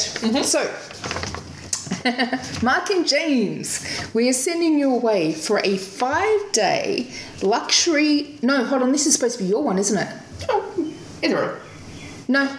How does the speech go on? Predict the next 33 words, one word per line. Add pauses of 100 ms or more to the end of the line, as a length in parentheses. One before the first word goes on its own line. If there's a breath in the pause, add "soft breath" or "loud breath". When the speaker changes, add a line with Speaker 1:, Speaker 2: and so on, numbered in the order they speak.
Speaker 2:
no,
do
your
one,
'cause
this
one
is
specifically
for
whoever
your
Speaker 1:
Okay.
Speaker 2:
date
is.
Speaker 1:
Okay.
Speaker 2:
Lucky
I
stopped
in.
Speaker 1:
<laughs>
Speaker 2:
So
it's
gotta
be
yours.
It
has
to
be
yours.
Speaker 1:
Cool. (200)
Speaker 2:
Yeah.